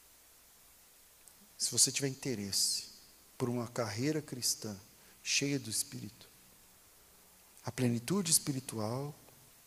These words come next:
não está em um culto onde o pregador é avivado, mas está no fim de uma longa e comprometida vida de intimidade e busca pelo Espírito Santo.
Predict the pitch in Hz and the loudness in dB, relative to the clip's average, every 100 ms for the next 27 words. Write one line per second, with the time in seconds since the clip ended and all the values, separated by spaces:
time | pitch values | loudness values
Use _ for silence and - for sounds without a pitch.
0 | - - - - - - - 127 117 - | -20 -20 -20 -20 -20 -20 -8 -2 -2 0
1 | 160 147 131 - 135 120 123 113 - 120 | -2 -2 -2 -2 -2 -2 -6 -8 -4 -4
2 | 117 107 117 113 117 110 101 98 - - | -4 -4 -4 -4 -6 -8 -10 -12 -16 -20
3 | - - - - - - - - - - | -20 -20 -20 -20 -20 -20 -20 -20 -20 -14
4 | 117 107 113 - 123 139 - - 135 135 | -4 4 6 6 4 0 0 0 -2 -4
5 | 147 175 170 - - - - - - 113 | -4 -8 -12 -20 -20 -20 -20 -14 -4 -2
6 | 113 110 110 110 131 156 175 175 156 165 | -2 -2 -2 0 2 2 0 -2 -4 -6
7 | 175 - - - - - - 123 - 120 | -6 -12 -20 -20 -20 -14 -8 -4 -2 -2
8 | - 127 117 110 - - 131 147 139 135 | -2 -2 -2 -6 -4 -4 -2 -6 -8 -8
9 | 131 104 92 95 120 135 131 131 117 123 | -8 -10 -10 -4 -2 -2 -2 -4 -4 -6
10 | - 139 123 104 110 117 120 110 101 107 | -4 -6 -6 -6 -6 -4 -6 -8 -8 -4
11 | 110 - 113 - 110 104 - 110 98 - | -2 -2 -4 -10 -8 -8 -6 -8 -4 -4
12 | - 82 - - | -4 -8 -14 -20